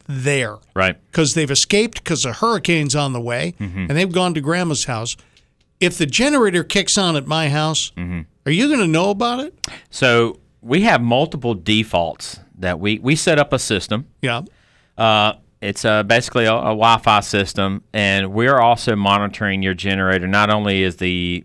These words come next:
Speaker 2: uh, administration side, our, our office, monitoring your generator,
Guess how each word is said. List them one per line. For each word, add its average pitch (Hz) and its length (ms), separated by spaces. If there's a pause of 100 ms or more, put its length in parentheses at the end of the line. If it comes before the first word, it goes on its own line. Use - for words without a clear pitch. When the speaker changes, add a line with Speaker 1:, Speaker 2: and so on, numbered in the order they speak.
Speaker 2:
uh, 95 280
administration 95 760
side, 87 300
our, 87 140
our 85 180
office, 90 420
monitoring 90 580
your 85 100
generator, 85 540